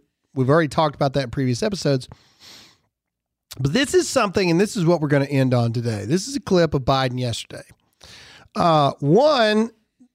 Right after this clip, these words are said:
at the beginning of it, it seems as though Biden admits they're defeated, the end. But then he says something at the end, which is something that I said repeatedly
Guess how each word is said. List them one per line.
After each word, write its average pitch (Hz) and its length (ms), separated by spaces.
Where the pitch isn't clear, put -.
at 170 140
the 151 80
beginning 220 540
of 175 160
it, 170 300
it 139 160
seems 208 720
as 160 180
though 165 160
Biden 160 380
admits 147 720
they're 147 240
defeated, 120 580
the 139 240
end. 107 320
But 147 120
then 381 180
he 466 140
says 269 360
something 202 420
at 170 140
the 165 320
end, 139 340
which 170 180
is 185 140
something 202 480
that 151 420
I 302 320
said 143 460
repeatedly 135 1160